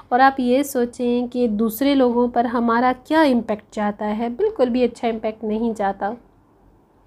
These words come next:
लेकिन शुक्र है गुल अहमद पर एक तो काउंटर बहुत अच्छा बैलेंस इनका,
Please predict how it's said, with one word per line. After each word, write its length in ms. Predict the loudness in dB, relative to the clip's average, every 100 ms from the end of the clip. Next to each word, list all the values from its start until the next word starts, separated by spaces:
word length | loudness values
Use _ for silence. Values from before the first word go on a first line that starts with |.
| _ _ -20 -20 -20 -20 -20 -6
लेकिन 260 | -4 0 -2
शुक्र 380 | -2 0 0 2
है 280 | 4 4 4
गुल 200 | 4 4
अहमद 380 | 4 4 2 2
पर 140 | 2 2
एक 200 | 0 -2
तो 120 | -4
काउंटर 600 | 0 0 0 0 0 -2 -6 -6
बहुत 340 | -2 0 0
अच्छा 300 | -4 2 4
बैलेंस 540 | 6 4 4 0 -2
इनका, 500 | -4 -2 0 0 -2